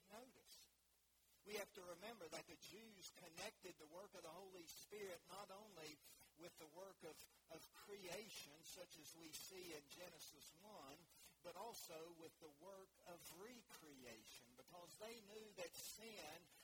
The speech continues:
had in some ways, uh, destroyed the world, the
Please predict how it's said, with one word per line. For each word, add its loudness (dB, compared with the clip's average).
had 4
in 0
some 2
ways, 2
uh, 4
destroyed 2
the 0
world, 0
the -10